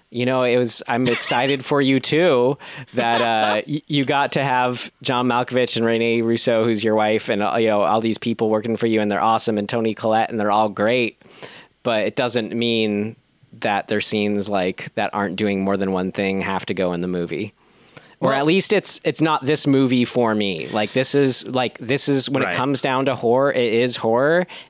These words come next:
Speaker 1: and, like, edit for that.
Speaker 2: Yeah. Uh, it,
Speaker 1: Unless,
Speaker 2: it,
Speaker 1: yeah.
Speaker 2: it really, it really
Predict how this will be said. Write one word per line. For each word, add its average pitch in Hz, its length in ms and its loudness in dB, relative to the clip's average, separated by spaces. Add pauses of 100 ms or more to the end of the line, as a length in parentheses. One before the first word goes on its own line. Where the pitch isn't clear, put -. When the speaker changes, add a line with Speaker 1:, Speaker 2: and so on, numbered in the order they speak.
Speaker 1:
and, 123 100 0
like, 113 280 -2
edit 120 360 -2
for 104 540 2
that. 95 340 -2 (140)
Speaker 2:
Yeah. 107 280 -2 (120)
Uh, 131 240 0 (140)
it, 180 60 0
Speaker 1:
Unless, 139 300 0
Speaker 2:
it, - 120 -12
Speaker 1:
yeah. 85 200 -4 (100)
Speaker 2:
it 170 180 0
really, 214 480 2
it 147 160 -2
really 190 680 2